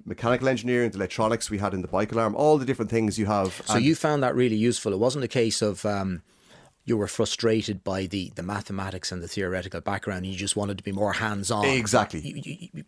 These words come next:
Speaker 2: you know, what, was that the case, or, or have,
Speaker 1: Hundred percent.
Speaker 2: have you
Speaker 1: Like,
Speaker 2: used
Speaker 1: I would
Speaker 2: it?
Speaker 1: have excelled more in the projects in college. I love that. The maths, yeah, the maths was difficult. You, you get around it, but, um, I love the engineering and the, and the, uh,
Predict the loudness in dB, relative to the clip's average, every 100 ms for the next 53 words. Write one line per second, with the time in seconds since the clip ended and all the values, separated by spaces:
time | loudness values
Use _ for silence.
0 | _ 0 2 6 4 4 2 4 4 2
1 | 2 2 4 4 4 4 4 6 6 4
2 | 4 4 4 6 8 8 6 4 4 4
3 | 4 4 4 6 6 4 6 4 4 2
4 | 4 4 4 2 0 2 4 4 2 0
5 | 0 2 4 2 2 2 2 -2 -12 -20
6 | -2 4 6 4 2 2 4 4 2 2
7 | 2 2 4 2 2 -4 -2 2 4 6
8 | 4 2 2 0 0 -2 0 0 0 -4
9 | -12 -20 0 4 6 6 4 2 2 2
10 | 2 4 6 4 2 -2 -4 -2 -2 -2
11 | -2 -2 -2 -2 0 0 0 0 -2